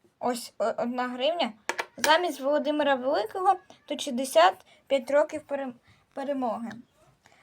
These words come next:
По каталогу Максима Загреби за один екземпляр можна продати один екземпляр від двадцяти до вісімдесяти гривень.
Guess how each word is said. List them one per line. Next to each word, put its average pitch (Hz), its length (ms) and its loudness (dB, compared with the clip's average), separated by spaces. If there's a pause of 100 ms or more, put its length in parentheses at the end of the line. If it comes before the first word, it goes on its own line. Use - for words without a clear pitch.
(120)
По 302 120 4
каталогу 370 640 4
Максима 269 520 -2
Загреби 247 520 2 (400)
за 285 260 4
один 277 420 -2
екземпляр 262 760 0 (1040)
можна 320 340 -4
продати 311 920 -6
один 277 180 -8
екземпляр 269 600 -4
від 254 220 -8
двадцяти 262 480 -6 (640)
до 302 260 6 (120)
вісімдесяти 277 800 -6
гривень. 208 500 -6